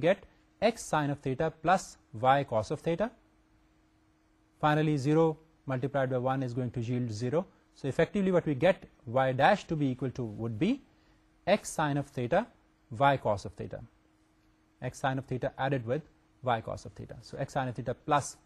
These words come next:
Y cos of theta would be Y dash which is same as it was originally۔ اور finally لاسٹ رو کو اگر آپ ملٹیپلائی کرتے ہیں تو what you get is unit which is one۔ So effectively we say that our rotation effectively has not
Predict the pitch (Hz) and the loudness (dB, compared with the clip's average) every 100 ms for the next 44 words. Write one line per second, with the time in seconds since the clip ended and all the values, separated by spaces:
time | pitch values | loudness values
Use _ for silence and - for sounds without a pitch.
0 | 123 117 117 113 123 - 120 117 113 113 | -4 -2 -4 -8 -8 -8 -6 -6 -6 -8
1 | 220 _ _ _ - 117 98 95 - - | -10 _ _ _ -2 0 0 -4 -6 -16
2 | _ _ _ _ 127 135 - 165 175 143 | _ _ _ _ -6 -4 0 2 2 2
3 | 139 123 - - 123 135 127 - 127 123 | 2 2 -8 -12 -6 -2 -2 -2 -2 -2
4 | 110 95 92 _ _ _ _ _ _ _ | -4 -10 -14 _ _ _ _ _ _ _
5 | _ _ _ _ - 123 147 156 160 135 | _ _ _ _ -8 0 2 4 2 6
6 | 139 143 151 147 151 147 135 131 139 131 | 6 6 0 2 2 2 2 -2 -2 -2
7 | 131 139 135 127 - 117 123 - 127 107 | -2 -4 -2 -4 -4 -2 -2 -2 -8 -8
8 | - - 117 127 202 - _ _ - 113 | -14 -8 -4 -2 -4 -8 _ _ -16 -10
9 | 113 101 123 185 - _ _ _ _ _ | -8 -4 -2 -4 -8 _ _ _ _ _
10 | _ - 120 - 165 - 143 131 156 127 | _ -10 -8 2 2 2 0 -2 -4 -8
11 | - 135 139 139 - 131 123 120 _ - | -4 0 0 -2 -2 0 0 -2 _ -6
12 | 127 131 165 160 170 120 101 _ _ _ | -4 0 0 0 -2 -4 -6 _ _ _
13 | _ _ _ 127 - 139 143 131 120 117 | _ _ _ -10 -4 -4 -2 -2 -2 -2
14 | 135 - | -4 -6